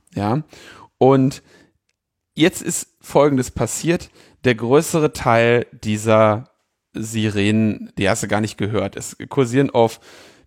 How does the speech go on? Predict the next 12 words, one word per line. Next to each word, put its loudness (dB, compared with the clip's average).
Twitter -2
auch 0
Videos 0
von -2
kaputten -2
Sirenen, 0
die -4
dann 0
sehr, 2
ähm, -2
bemitleidenswerte, 0
äh, 0